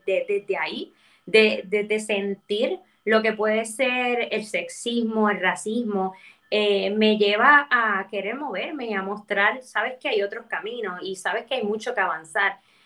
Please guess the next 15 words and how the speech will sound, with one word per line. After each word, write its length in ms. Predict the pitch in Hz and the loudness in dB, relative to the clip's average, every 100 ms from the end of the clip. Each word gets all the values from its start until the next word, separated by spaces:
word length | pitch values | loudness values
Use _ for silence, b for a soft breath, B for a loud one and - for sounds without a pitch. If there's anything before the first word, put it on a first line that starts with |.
| - | -4
Y 260 | 208 214 | 0 2
podemos 400 | 214 208 196 220 | 4 6 6 2
empezar, 460 | 262 262 240 233 247 | -2 -2 -2 2 0
y 60 | 262 | 2
yo 100 | 208 | -2
creo 180 | 233 | -2
que 260 | 240 269 214 | -2 -4 0
cada 320 | 202 196 233 | 2 2 2
quien 260 | 247 247 254 | 0 -4 0
debe, 640 | 214 202 240 233 208 208 _ - | 0 0 0 -2 -6 -10 _ -4
debe 760 | 202 196 202 233 254 240 208 - - | -2 0 0 -2 -2 -2 -4 -4 4
abonar 580 | 202 190 180 180 233 | 6 6 2 0 0
desde 240 | 277 262 214 | -2 -4 -2
donde 280 | 190 180 160 | -6 -6 -10
está. 380 | - 262 - | 2 2 2